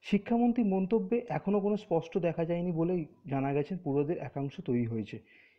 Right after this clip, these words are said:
কেননা এই রাজ্যে বেশ কয়েকটি বিশ্ববিদ্যালয় ফল প্রকাশ করে দিয়েছে, সেই ফলাফল ভিত্তি করে প্রক্রিয়া শুরু করে দিয়ে গেছে। প্রেসিডেন্সি যাদব বিশ্ব-, প্রেসিডেন্সি যাদবপুর বিশ্ববিদ্যালয়ের মতো গুরুত্বপূর্ণ শিক্ষা প্রতিষ্ঠানেও ফল প্রকাশ করেছে,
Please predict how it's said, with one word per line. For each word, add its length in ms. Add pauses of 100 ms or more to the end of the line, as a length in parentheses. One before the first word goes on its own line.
(140)
কেননা 320 (100)
এই 160
রাজ্যে 300
বেশ 300
কয়েকটি 340
বিশ্ববিদ্যালয় 520
ফল 220
প্রকাশ 280
করে 200
দিয়েছে, 360 (200)
সেই 200
ফলাফল 440
ভিত্তি 300
করে 180
প্রক্রিয়া 380
শুরু 240
করে 180
দিয়ে 220
গেছে। 320 (580)
প্রেসিডেন্সি 520
যাদব 180
বিশ্ব-, 260 (420)
প্রেসিডেন্সি 640
যাদবপুর 500
বিশ্ববিদ্যালয়ের 480
মতো 160
গুরুত্বপূর্ণ 640
শিক্ষা 320
প্রতিষ্ঠানেও 720
ফল 200
প্রকাশ 320
করেছে, 380